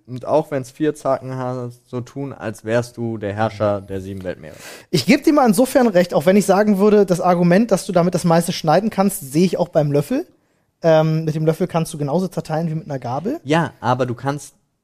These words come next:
Speaker 1: äh, mir f-, die Suppe kann ich nicht essen,
Speaker 2: Ja,
Speaker 1: das
Speaker 2: richtig,
Speaker 1: stimmt.
Speaker 2: ja, ja.
Speaker 1: Aber, äh, manche Sachen sind zu unbequem, also du kannst viel bessere Kommuni-, äh, Kombinationen mit der
Speaker 2: Ja,
Speaker 1: Gabel herstellen,
Speaker 2: verstehe
Speaker 1: als
Speaker 2: das.
Speaker 1: du sie mit dem Löffel machen kannst.
Speaker 2: Ähm, weil ich gerade so ein bisschen drüber nachgedacht hab, äh,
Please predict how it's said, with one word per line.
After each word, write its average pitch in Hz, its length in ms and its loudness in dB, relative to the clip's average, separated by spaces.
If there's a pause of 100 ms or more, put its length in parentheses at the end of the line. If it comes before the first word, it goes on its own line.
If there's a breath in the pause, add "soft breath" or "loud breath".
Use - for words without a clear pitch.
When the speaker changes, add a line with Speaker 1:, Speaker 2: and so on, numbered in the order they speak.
(380)
Speaker 1:
äh, 113 100 -4
mir 123 240 -4
f-, - 240 -14
die 123 220 -8
Suppe 185 320 0
kann 180 180 0
ich 160 80 0
nicht 135 180 -2
essen, 120 360 -2
Speaker 2:
Ja, 175 180 4
Speaker 1:
das - 120 2
Speaker 2:
richtig, 160 120 -2
Speaker 1:
stimmt. 160 340 0
Speaker 2:
ja, 220 140 -4
ja. 160 140 -8 (420 soft breath)
Speaker 1:
Aber, 185 680 2 (320)
äh, 139 480 0
manche 143 460 -2
Sachen 160 400 -2
sind 147 320 -6 (200)
zu 151 400 -2
unbequem, 156 760 -4 (100)
also 127 240 -6
du 127 100 -12
kannst 151 400 -8
viel 170 200 0
bessere 156 360 0
Kommuni-, 139 540 -2
äh, 123 320 0
Kombinationen 147 1000 0
mit 147 140 -2
der 175 100 4
Speaker 2:
Ja, 214 100 4
Speaker 1:
Gabel 160 360 2
herstellen, 151 460 -4
Speaker 2:
verstehe 147 220 0
Speaker 1:
als 143 80 0
Speaker 2:
das. 131 80 -2
Speaker 1:
du 123 80 -12
sie 123 80 -6
mit 127 100 -6
dem 120 140 -4
Löffel 104 280 -8
machen 104 180 -12
kannst. 180 200 4
Speaker 2:
Ähm, 175 380 4
weil 170 200 4
ich 180 100 -2
gerade 180 180 2
so 160 80 -2
ein 170 40 -4
bisschen 170 180 0
drüber 160 160 0
nachgedacht 175 520 0
hab, 170 300 -2
äh, 165 240 6